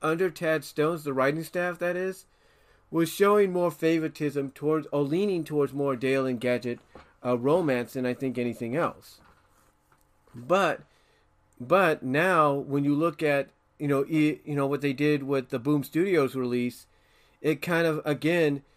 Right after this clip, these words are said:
shuts, maybe semi-shuts that door on the Dale and Gadget thing and opens the door more for a Chip and Gadget thing. But then again, you take a look at the fact that in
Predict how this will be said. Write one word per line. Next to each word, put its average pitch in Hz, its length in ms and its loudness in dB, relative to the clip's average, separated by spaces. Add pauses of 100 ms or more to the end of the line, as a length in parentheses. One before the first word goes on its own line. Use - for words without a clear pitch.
(160)
shuts, - 480 0
maybe 156 300 2
semi-shuts 156 800 -2
that 135 240 -2
door 135 280 0
on 127 120 -2
the 123 80 -2
Dale 131 280 0
and 120 120 -4
Gadget 151 420 -2
thing 127 380 -4
and 135 120 -4
opens 143 320 -4
the 135 80 -8
door 127 220 0
more 123 220 -2
for 123 200 -2
a 120 60 -4 (400)
Chip 196 220 -2
and 165 120 0
Gadget 120 420 -2
thing. 117 340 -6 (720)
But 131 200 -2
then 160 160 4
again, 180 400 6
you 160 100 0
take 160 200 -2
a 165 60 2
look 165 280 0
at 165 140 -4
the 156 80 -4
fact 165 260 0
that 160 220 -4
in 170 340 0